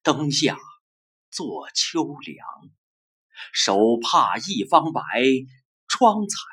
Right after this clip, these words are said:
明月光。小纸船。夜雨山溪满，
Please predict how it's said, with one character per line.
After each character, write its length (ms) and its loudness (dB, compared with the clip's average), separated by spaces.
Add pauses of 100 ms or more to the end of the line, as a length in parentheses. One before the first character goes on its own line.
(1400)
明 320 -12 (480)
月 240 -4 (160)
光。 440 -4 (4000)
小 340 -2
纸 260 -8
船。 240 -10 (3500)
夜 400 0
雨 680 -18
山 420 -2
溪 320 0
满， 160 -2